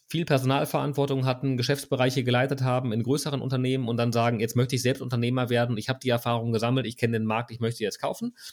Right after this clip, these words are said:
Das ist wunderbar. Es gibt aber auch, und das, das muss nicht schlecht sein, es gibt aber auch sehr viele, ähm, deutlich jüngere, ähm, Unternehmer, ähm, die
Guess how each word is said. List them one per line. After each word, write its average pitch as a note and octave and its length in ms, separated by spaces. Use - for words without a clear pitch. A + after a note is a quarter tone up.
Das A#2 100
ist - 20
wunderbar. D3+ 420
Es A#2+ 120
gibt - 180
aber E3+ 220
auch, G#3+ 180
und F3 60
das, D#3 100
das D#3 140
muss A3+ 140
nicht G#3 140
schlecht G#3 220
sein, A#2+ 220
es D#3+ 140
gibt - 120
aber C#3 120
auch C3+ 60
sehr C3+ 200
viele, D3 480
ähm, B2+ 260
deutlich B2 280
jüngere, F#3 480
ähm, D#3 300
Unternehmer, D#3+ 640
ähm, C3+ 480
die C3+ 220